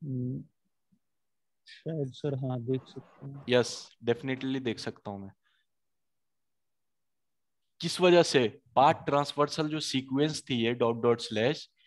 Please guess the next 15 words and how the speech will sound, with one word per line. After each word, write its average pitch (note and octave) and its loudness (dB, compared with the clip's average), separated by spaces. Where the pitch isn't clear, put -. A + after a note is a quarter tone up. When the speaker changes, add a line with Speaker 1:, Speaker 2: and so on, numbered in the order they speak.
Speaker 1:
जी। C3 -6
Speaker 2:
इसकी F3+ 2
वजह D3 8
से G#3 2
देख C#3 6
सकता - -4
हूं। G2 -4
Clear E3 6
है? G3+ 8
Speaker 1:
हम्म। C#3 2
Speaker 2:
कोई C#3 6
डाउट? D#3 6
Speaker 1:
नहीं। B2+ 0
Speaker 2:
ठीक D3 2
है, F#3 8